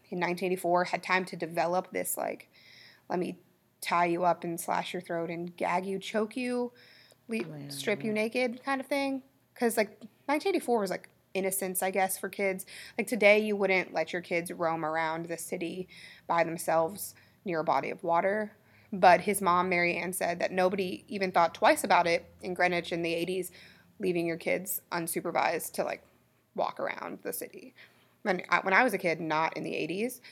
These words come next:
Speaker 1: I was born then, but, um, I remember playing outside by myself, but that would, like, never happen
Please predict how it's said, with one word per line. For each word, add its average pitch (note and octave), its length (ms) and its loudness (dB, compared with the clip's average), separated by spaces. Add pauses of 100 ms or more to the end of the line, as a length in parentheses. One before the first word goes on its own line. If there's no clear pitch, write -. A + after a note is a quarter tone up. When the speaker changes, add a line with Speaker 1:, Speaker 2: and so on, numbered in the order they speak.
(340)
Speaker 1:
I - 40 -8
was F3 100 -8
born D#3 240 -10
then, - 180 -8
but, - 260 -8 (300)
um, F#3+ 320 4 (100)
I G#3 80 4
remember C4+ 220 4
playing F3+ 220 2
outside - 220 2
by F#2 120 2
myself, G2+ 340 2
but F#3+ 100 0
that G3+ 100 10
would, G3+ 100 4
like, E3+ 120 0
never F3 420 2
happen - 420 0